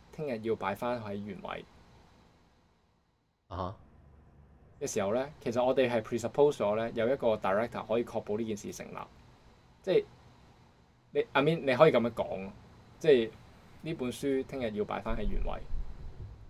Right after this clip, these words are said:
Speaker 2: 嗯。
Speaker 1: 即係，係啊，有個，即係一定要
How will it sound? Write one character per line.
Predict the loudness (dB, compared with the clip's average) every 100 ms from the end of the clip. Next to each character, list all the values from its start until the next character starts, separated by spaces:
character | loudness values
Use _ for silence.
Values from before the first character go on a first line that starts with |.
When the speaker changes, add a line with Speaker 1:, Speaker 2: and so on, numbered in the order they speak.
| -18 -18 -14 -14 -10 -10 -10 -4
Speaker 2:
嗯。 | 0 2
Speaker 1:
即 |
係， | 2 0 -6 -10 -10 -8 -4 -4 -4 -8 -10 -14 -12 -8
係 | -8
啊， |
有 | -6 -6
個， | -6 -8 -4
即 | -4
係 |
一 |
定 | -2
要 | -2